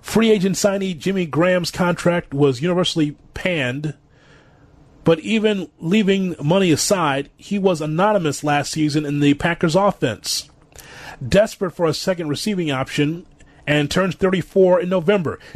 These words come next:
David Montgomery is the big hope for the Bears to climb up these rankings, but as a rookie, he was below average by every running measure I could find.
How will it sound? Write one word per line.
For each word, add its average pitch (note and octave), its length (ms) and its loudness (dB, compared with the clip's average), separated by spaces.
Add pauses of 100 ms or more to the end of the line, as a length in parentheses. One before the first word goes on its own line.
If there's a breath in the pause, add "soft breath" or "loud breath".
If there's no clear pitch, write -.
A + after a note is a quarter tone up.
David F#3+ 200 2
Montgomery F3 640 0
is D3 120 -2
the D3 80 0
big E3+ 220 0
hope G3 220 0
for D#3 100 -12
the D3 80 -4
Bears C#3 300 0
to D3+ 60 -6
climb D#3+ 340 -2
up D#3 140 -2
these C#3+ 180 2
rankings, C#3+ 560 -2 (260 loud breath)
but D3+ 120 2
as D3+ 120 2
a C#3 60 2
rookie, E3 380 0
he D#3+ 80 -6
was D3 160 -2
below D#3 360 2
average F3 420 -2
by C#3+ 200 -4
every G3 540 0 (180 soft breath)
running F3+ 460 -2 (120)
measure D#3 600 0
I C#3+ 160 -2
could - 220 -8
find. G#2 500 -4